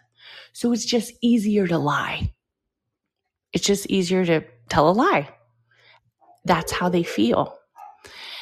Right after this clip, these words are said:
And what that does is the receiver, the person who is receiving the message or receiving the lie, automatically builds a block,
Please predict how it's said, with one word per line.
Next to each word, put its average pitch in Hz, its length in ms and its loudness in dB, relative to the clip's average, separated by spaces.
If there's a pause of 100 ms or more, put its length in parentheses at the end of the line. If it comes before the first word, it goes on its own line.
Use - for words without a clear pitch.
(200)
And 190 200 2
what 240 260 2
that 233 320 -2
does 202 500 -2 (100)
is 160 160 -4
the 156 140 0
receiver, 220 920 0 (1080)
the 180 120 0
person 220 540 -2
who 180 800 0
is 170 180 4
receiving 185 800 0
the 151 100 0
message 143 640 -4 (220)
or 170 120 0
receiving 170 720 -2
the 139 120 -8
lie, 156 720 -2 (760)
automatically 208 1040 0
builds 156 360 -2
a 143 60 -8
block, 139 420 -6